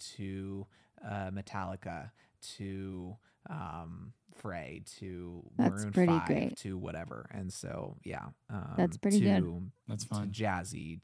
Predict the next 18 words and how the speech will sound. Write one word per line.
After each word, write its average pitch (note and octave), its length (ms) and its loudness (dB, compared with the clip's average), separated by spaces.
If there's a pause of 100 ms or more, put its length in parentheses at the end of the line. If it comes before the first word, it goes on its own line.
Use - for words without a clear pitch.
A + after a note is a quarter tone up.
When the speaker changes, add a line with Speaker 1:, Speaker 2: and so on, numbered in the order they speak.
(100)
Speaker 1:
to, D#2 440 -6 (440)
um, B1 600 -6 (400)
Speaker 2:
No, C#4 200 12
no, D4+ 100 12
no. A#3+ 140 12
You G#3 120 12
Speaker 1:
yeah. - 60 10
Speaker 2:
said D4 160 10
an C4 120 10
artist G#3 420 8
for F#3+ 80 10
all E3 140 12
of D#3 120 6
them. D#3+ 220 8
Do G#3 140 12
a C4 60 12
jazzy A#3+ 460 12
artist. D#3 420 8